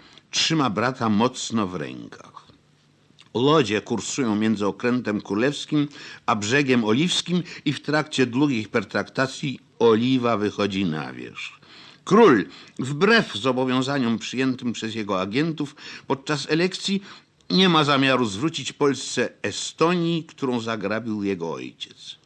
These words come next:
Pierwszy kamień, o który potyka się cała sprawa. Anna Jagiellonka, walcząc jak lwica o tron dla siostrzeńca,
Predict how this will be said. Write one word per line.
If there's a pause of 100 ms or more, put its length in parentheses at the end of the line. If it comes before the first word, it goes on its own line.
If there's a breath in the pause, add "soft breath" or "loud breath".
(360)
Pierwszy
kamień, (720 soft breath)
o
który
potyka
się
cała
sprawa. (640 loud breath)
Anna
Jagiellonka, (440 loud breath)
walcząc
jak
lwica
o
tron
dla
siostrzeńca,